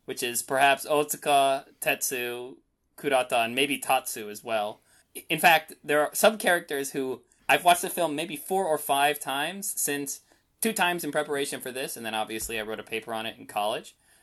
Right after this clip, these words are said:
so, um, several times then as well, and still there are some characters who I have no idea what they are named, and, uh, I've made a note in my notes that the piano player actually has a name. I fr-,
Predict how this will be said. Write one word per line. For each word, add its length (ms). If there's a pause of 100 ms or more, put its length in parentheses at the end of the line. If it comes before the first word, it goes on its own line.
so, 440
um, 560 (180)
several 260
times 260
then 160
as 140
well, 320
and 460
still 340
there 140
are 80
some 200
characters 460
who 240 (300)
I 80
have 160
no 160
idea 280
what 220
they 140
are 60
named, 400 (380)
and, 360
uh, 260
I've 140
made 180
a 60
note 280
in 120
my 140
notes 340
that 180
the 60
piano 380
player 260
actually 360
has 220
a 60
name. 440
I 120
fr-, 140